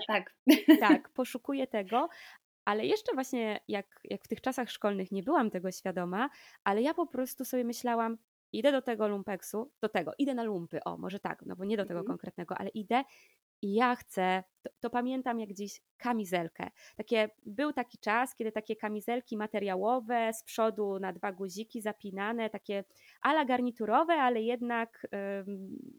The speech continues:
Speaker 2: takie casualowe były, były gdzieś tam pożądane i ja sobie szłam do te, na te lumpy i cały czas myślałam o tej kamizelce, że ja ją na bank znajdę,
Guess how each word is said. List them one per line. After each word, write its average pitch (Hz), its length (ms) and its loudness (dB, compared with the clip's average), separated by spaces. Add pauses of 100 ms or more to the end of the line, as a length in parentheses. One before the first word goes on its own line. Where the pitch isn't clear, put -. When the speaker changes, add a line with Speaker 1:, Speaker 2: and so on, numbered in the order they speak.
(340)
Speaker 2:
takie 233 200 -8
casualowe 220 800 2 (440)
były, 214 540 2
były 214 280 2
gdzieś 214 240 -8
tam 208 160 -6
pożądane 208 720 -2 (340)
i 214 80 -2
ja 254 140 2
sobie 240 300 -4
szłam 262 360 2
do 226 120 -4
te, 214 200 -6
na 208 100 -2
te 208 120 -4
lumpy 247 340 -2
i - 140 -6
cały 262 320 -2
czas - 280 -6
myślałam 208 460 -2
o 196 80 -10
tej 202 160 -8
kamizelce, 180 600 -6
że 190 100 -6
ja 302 160 6
ją 294 80 4
na 220 120 -2
bank 190 200 -4 (100)
znajdę, 170 400 -10